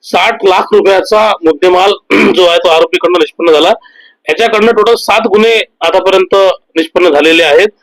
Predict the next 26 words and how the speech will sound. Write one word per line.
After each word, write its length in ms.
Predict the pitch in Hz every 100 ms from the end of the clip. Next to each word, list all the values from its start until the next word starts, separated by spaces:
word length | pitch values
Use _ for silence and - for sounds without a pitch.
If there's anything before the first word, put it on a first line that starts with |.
| - - -
ज्यामध्ये 340 | 170 170 185 165
रबाळे 260 | 165 180
पोलीस 220 | 185 190
स्टेशन, 420 | 180 190 - 220 220 156
एपीएमसी 440 | 160 190 180 -
पोलीस 220 | 202 175
स्टेशन 340 | 175 175 226 254 - - _ _ -
आणि 160 | 202
कळंबोली 400 | 240 214 214 202
पोलीस 200 | 202 175
स्टेशनचे 420 | 160 156 147 - 160
गुन्हे 220 | 147 170
आहेत. 100 | 220
त्याच्या 220 | 170 185
डिटेल्स 340 | - - 190
जे 80 | 165
आहेत 100 | 175
ते 160 | - 175
मी 80 | -
तुम्हाला 300 | 170 170 247 - _ - - -
already 320 | 151 165 196 233
प्रेस 220 | 165 165 180
नोट 160 | 165 156
मध्ये 160 | 185 277 - _ _ -
दिलेलं 340 | 151 170 165 160
आहे. 220 | 120